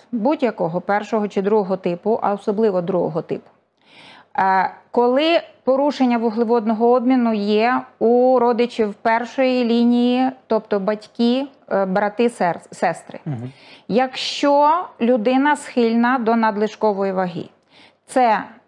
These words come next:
Speaker 1: і з-, більший індекс маси тіла, ніж двадцять п'ять, а тим більше, якщо він вже тридцять перекрокнув. Також може бути ще все гаразд з індексом маси тіла, дуже важливо слідкувати за об'ємом талії.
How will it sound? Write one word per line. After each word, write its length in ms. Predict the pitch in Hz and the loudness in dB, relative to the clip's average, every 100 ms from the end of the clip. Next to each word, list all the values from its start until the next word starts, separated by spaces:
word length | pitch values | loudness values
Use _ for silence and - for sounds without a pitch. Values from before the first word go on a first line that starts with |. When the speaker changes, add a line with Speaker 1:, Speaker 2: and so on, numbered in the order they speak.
| _ | _
Speaker 1:
і 160 | 254 320 | 0 2
з-, 80 | 247 | 0
більший 760 | 196 185 302 277 - 240 214 - | 0 2 4 2 0 -2 -2 0
індекс 460 | 247 233 226 - | 0 2 -2 -2
маси 380 | 233 214 214 220 | 0 0 -2 -8
тіла, 580 | 185 214 196 185 196 277 - _ | -6 -2 0 2 0 -2 -8 _
ніж 640 | 226 233 247 240 240 - - | 2 4 4 2 -4 -14 -14
двадцять 520 | 202 226 240 240 240 226 | -4 0 0 -2 -4 -4
п'ять, 380 | - 226 233 240 | -2 0 0 -2
а 60 | 226 | -4
тим 240 | 226 233 | 0 0
більше, 320 | 226 233 - | 2 -2 0
якщо 300 | 233 226 240 | -2 0 -2
він 200 | 226 233 | 0 -2
вже 240 | 214 233 220 - | 0 0 -2 -4
тридцять 560 | - 226 233 226 247 233 | -4 0 -2 0 -4 -2
перекрокнув. 800 | - 233 233 240 233 240 240 294 - - - - _ _ | -2 -2 -2 -4 0 2 2 -2 -12 -20 -20 -20 _ _
Також 640 | 285 254 226 254 285 320 - | 0 2 0 0 0 -2 -4
може 400 | 226 277 294 302 | 2 2 2 0
бути 340 | 240 294 277 | 2 0 -2
ще 240 | 262 - 254 | -2 -2 -4
все 340 | 240 285 285 | -2 0 0
гаразд 520 | 233 247 247 247 202 | 2 0 2 0 -2
з 60 | 190 | 0
індексом 540 | 240 220 233 233 - 226 | 2 2 0 0 -2 0
маси 360 | 220 220 233 | 0 0 -4
тіла, 360 | 220 277 320 247 | -4 -2 0 2
дуже 300 | 202 247 247 | 0 0 0
важливо 480 | 233 208 240 311 302 | 0 0 0 0 -2
слідкувати 640 | - 220 - 226 254 254 | -2 -4 -2 -2 0 -2
за 180 | 208 214 | 0 -2
об'ємом 460 | 202 220 226 226 220 | 0 0 0 -2 -2
талії. 400 | 240 196 156 | 0 -2 -4